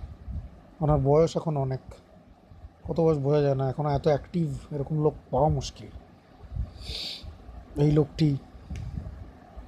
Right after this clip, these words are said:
শ্রদ্ধা আদায় করে নিতে জানে,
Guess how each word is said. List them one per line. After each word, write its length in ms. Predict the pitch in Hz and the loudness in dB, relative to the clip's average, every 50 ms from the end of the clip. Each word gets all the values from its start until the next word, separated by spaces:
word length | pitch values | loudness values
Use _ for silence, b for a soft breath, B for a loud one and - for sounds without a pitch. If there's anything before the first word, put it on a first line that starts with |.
| - - - - - - - - - - - - - - - - - - - - - - - - - - - - - - - - - - - - - - - | -14 -14 -14 -12 -12 -12 -12 -10 -6 -4 -4 -6 -6 -8 -16 -14 -12 -8 -8 -8 -8 -8 -10 -8 -8 -8 -8 -8 -12 -14 -12 -12 -10 -8 -6 -6 -6 0 8
শ্রদ্ধা 360 | - 240 269 240 190 269 254 | 10 10 10 12 10 8 6
আদায় 240 | 226 196 196 185 151 | 6 6 4 0 0
করে 180 | - 165 156 | -2 -4 -6
নিতে 220 | 156 151 - 143 135 | -6 -6 -8 -8 -8
জানে, 200 | 135 131 131 | -8 -8 -8